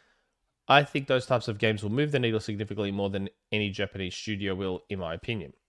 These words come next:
Xbox doesn't necessarily need to copy either P S or Nintendo, but I do feel they need to start offering more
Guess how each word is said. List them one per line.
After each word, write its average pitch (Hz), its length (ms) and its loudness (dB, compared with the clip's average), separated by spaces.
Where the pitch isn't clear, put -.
Xbox 139 360 -6
doesn't 104 240 -8
necessarily 90 540 -8
need 87 120 -10
to 85 60 -14
copy 120 560 -2
either 92 140 -6
P 98 220 -8
S 87 160 -8
or 90 40 -10
Nintendo, 147 480 -2
but 113 120 0
I 117 80 6
do 131 240 -2
feel 123 220 0
they 110 120 2
need 107 180 0
to 107 100 -6
start 104 320 0
offering 101 440 -4
more 113 640 0